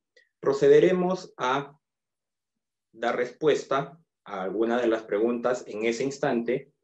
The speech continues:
y luego cada panelista irá respondiendo las preguntas que ustedes tengan de manera directa vía chat.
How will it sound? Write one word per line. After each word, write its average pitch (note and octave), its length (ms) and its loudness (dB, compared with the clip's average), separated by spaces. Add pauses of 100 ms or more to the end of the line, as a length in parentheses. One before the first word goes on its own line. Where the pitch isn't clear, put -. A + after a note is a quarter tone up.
(280)
y G3 320 -2
luego D3 460 6
cada C#3+ 260 4
panelista C#3+ 760 -4 (100)
irá G#2 240 -4
respondiendo A#2 1040 -6 (240)
las - 240 -6 (280)
preguntas B2+ 640 -2
que - 100 -12
ustedes A2+ 520 0
tengan A#2+ 480 -2
de G2+ 120 -4
manera G#2+ 360 -2
directa G#2 640 -4
vía F2+ 320 -4
chat. - 280 -10